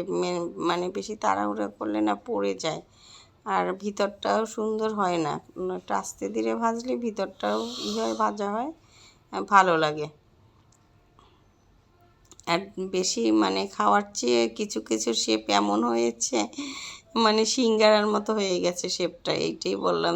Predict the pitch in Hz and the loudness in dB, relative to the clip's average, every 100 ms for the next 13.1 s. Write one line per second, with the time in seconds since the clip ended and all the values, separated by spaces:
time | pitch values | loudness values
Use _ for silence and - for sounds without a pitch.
0 | 170 180 175 - - - - - _ - | 0 0 0 0 -8 -18 -20 -20 _ -20
1 | - 151 156 165 156 156 185 196 202 202 | -10 -4 0 0 2 4 4 4 4 4
2 | 190 170 175 185 190 196 170 202 190 165 | 6 6 8 6 6 6 6 6 4 6
3 | 165 160 160 156 160 147 147 160 160 160 | 6 6 4 4 4 4 0 0 2 2
4 | 160 160 165 160 175 165 160 156 151 151 | 4 6 6 4 4 4 4 4 2 0
5 | - 156 151 151 156 160 156 185 220 214 | 0 0 0 0 0 -2 -2 -4 -2 0
6 | 220 220 208 233 254 _ _ _ _ _ | 0 0 0 -2 -6 _ _ _ _ _
7 | _ _ - 175 185 190 190 185 180 185 | _ _ -6 -2 -2 0 4 6 6 4
8 | 202 202 202 - 190 190 185 185 196 208 | 0 0 -2 -6 -6 -2 -2 -2 -4 -4
9 | 190 175 175 220 208 190 - 185 208 180 | -2 -4 -2 -4 -2 -2 -2 -4 -4 -6
10 | 185 - 196 208 208 - 180 - 190 208 | -8 -10 -8 -6 -6 -8 -10 -6 -2 0
11 | 190 208 - 226 220 226 226 233 214 208 | -2 -2 -2 0 2 2 2 2 2 2
12 | 202 214 202 208 214 208 202 214 214 202 | 0 -2 0 0 0 -2 -2 -4 0 2